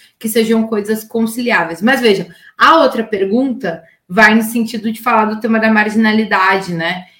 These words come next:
Eu acho que sim, é o reconhecimento, é reconhecer que somos marginais, mas é compreender um pouco o porquê, né? No início, a primeira pergunta que foi colocada aqui falava do impacto, né? O que que significou a morte de Trotsky? Eu, eu, eu acho que signi-,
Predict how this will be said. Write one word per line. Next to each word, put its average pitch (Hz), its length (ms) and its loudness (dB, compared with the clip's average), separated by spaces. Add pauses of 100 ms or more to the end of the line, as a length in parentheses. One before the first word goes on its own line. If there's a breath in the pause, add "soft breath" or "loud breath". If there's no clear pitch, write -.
(120)
Eu 226 160 4
acho 233 240 0
que 269 60 -14
sim, 277 320 -4
é 214 80 0
o 226 60 2
reconhecimento, 247 840 -2
é 220 120 2
reconhecer 254 640 2
que 311 100 -4
somos 285 360 -4
marginais, 254 540 -4
mas 220 180 2
é 240 60 -4
compreender 240 1000 0 (320 soft breath)
um 220 140 0
pouco 233 320 0
o - 220 -8 (120)
porquê, 214 540 2
né? 170 300 -6 (260 soft breath)
No 277 160 4
início, 294 500 0
a 226 60 -2
primeira 226 360 -2
pergunta 233 440 -4
que - 100 -18
foi 226 120 -4
colocada 220 500 -4
aqui 240 440 -4 (280 soft breath)
falava 233 400 2
do 240 100 -2
impacto, 233 800 2
né? 196 420 -4
O - 60 -14
que - 160 -6
que 226 80 -10
significou 240 1040 0
a 208 160 0
morte 208 460 -4
de 202 80 -14
Trotsky? 185 480 -4
Eu, 196 220 0
eu, 190 180 -4
eu 220 260 4
acho 220 200 4
que - 80 -18
signi-, 226 340 -4